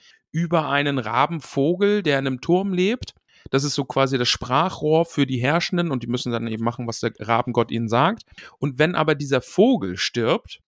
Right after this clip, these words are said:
muss der Statthalter auch sterben. Das ist quasi so Gesetz. Das muss so passieren, weil dann schlüpft ein neuer Vogel und es kommt ein neuer Statthalter und alles beginnt wieder von vorn.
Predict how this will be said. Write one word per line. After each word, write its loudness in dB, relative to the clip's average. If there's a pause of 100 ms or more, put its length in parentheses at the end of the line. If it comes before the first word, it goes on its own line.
(120)
muss -4
der -4
Statthalter -6 (100)
auch 0
sterben. -10 (240)
Das -4
ist -6
quasi -4
so -2
Gesetz. -4
Das -6
muss 0
so -4
passieren, -2 (320)
weil 2
dann 2
schlüpft -2
ein -2
neuer 2
Vogel -2
und -8
es -12
kommt -4
ein -2
neuer 0
Statthalter 0
und -6
alles -4
beginnt -4
wieder -2
von -6
vorn. 0